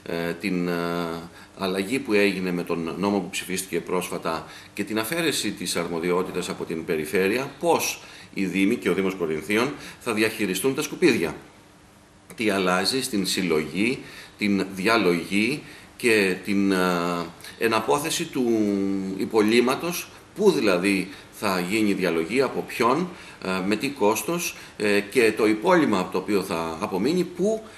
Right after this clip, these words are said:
θα αποτεθεί νόμιμα. Γιατί, όπως ξέρετε, χώρος υγειονομικής ταφής υπολειμμάτων στην, ε, Πελοπόννησο δεν υπάρχει. Το εναλλακτικό σχέδιο αυτό, ε, που θα έπρεπε να είναι έτοιμο από το Δήμο Κορινθίων, δεν υπάρχει.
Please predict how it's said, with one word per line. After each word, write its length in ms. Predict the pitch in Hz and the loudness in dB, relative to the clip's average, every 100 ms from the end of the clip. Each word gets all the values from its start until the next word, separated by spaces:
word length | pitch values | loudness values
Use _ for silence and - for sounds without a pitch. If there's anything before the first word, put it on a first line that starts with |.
| - | -18
θα 480 | - 127 120 117 107 | -2 2 2 2 0
αποτεθεί 680 | 110 104 107 - 156 160 160 | -2 -2 -2 -2 -2 0 2
νόμιμα. 320 | 143 101 87 | 4 4 4
Γιατί, 160 | 87 92 | 0 0
όπως 160 | 101 95 | -2 -2
ξέρετε, 360 | 123 127 135 | 0 0 0
χώρος 380 | 131 120 117 - | -4 -2 0 -2
υγειονομικής 540 | 90 95 92 95 107 | -2 -2 -2 -2 -4
ταφής 400 | 101 87 101 92 - | -4 -4 -4 -4 -6
υπολειμμάτων 720 | 87 90 90 101 98 85 78 | -2 0 0 0 0 -2 -8
στην, 240 | - 82 | -8 -6
ε, 140 | 78 78 | -6 -2
Πελοπόννησο 720 | 101 90 120 165 - 151 135 | -2 0 -2 -2 -2 -2 -2
δεν 140 | 113 131 | 2 2
υπάρχει. 420 | 127 82 - - - - - - - - | 2 0 -4 -12 -20 -20 -20 -18 -18 -2
Το 80 | 110 | 0
εναλλακτικό 560 | 110 117 - 131 185 | 2 2 0 0 0
σχέδιο 460 | 180 170 147 110 90 | 2 4 6 6 2
αυτό, 480 | 85 - 160 190 185 - - - | 0 0 0 0 -4 -14 -16 -6
ε, 40 | 117 117 113 107 | -2 0 0 -2
που 140 | 120 98 90 | -4 -4 -6
θα 140 | 87 107 | -2 -2
έπρεπε 260 | 104 98 | 0 0
να 140 | 95 95 | 0 2
είναι 480 | 101 101 95 92 - | 2 2 0 -2 -6
έτοιμο 540 | - 131 127 92 87 85 | -2 0 0 0 0 -2
από 180 | 92 90 | -4 -4
το 100 | 85 | -2
Δήμο 200 | 82 95 | -2 -2
Κορινθίων, 500 | 90 82 92 202 208 | -4 -4 -2 0 2
δεν 120 | 190 | 2
υπάρχει. 380 | 214 196 117 - | 2 0 0 -4